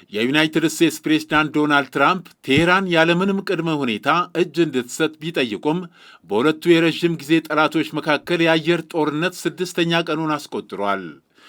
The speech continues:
ኢራንና እስራኤል አዲስ የሚሳኤል ጥቃት ፈጽመዋል። የእስራኤል ጦር ረቡዕ ጠዋት በመጀመሪያዎቹ ሁለት ሰዓታት ውስጥ ሁለት የኢራን ሚሳኤሎች ወደ እስራኤል መተኮሱን አስታውቋል።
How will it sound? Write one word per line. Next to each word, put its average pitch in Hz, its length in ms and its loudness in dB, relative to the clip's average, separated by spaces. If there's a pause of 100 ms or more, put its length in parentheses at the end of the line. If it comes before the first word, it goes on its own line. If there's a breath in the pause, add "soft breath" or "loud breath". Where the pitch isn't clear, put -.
(320 loud breath)
ኢራንና 151 580 2
እስራኤል 147 400 0
አዲስ 143 420 0
የሚሳኤል 160 480 0
ጥቃት 160 320 -2
ፈጽመዋል። 98 640 -6 (560 loud breath)
የእስራኤል 135 560 0
ጦር 175 300 -2
ረቡዕ 160 320 0
ጠዋት 156 420 2
በመጀመሪያዎቹ 180 840 2
ሁለት 165 260 0
ሰዓታት 117 520 2
ውስጥ 170 240 -2 (340 soft breath)
ሁለት 160 320 0
የኢራን 165 500 6
ሚሳኤሎች 156 600 0
ወደ 156 240 0
እስራኤል 165 340 0
መተኮሱን 156 600 -2
አስታውቋል። 101 680 -4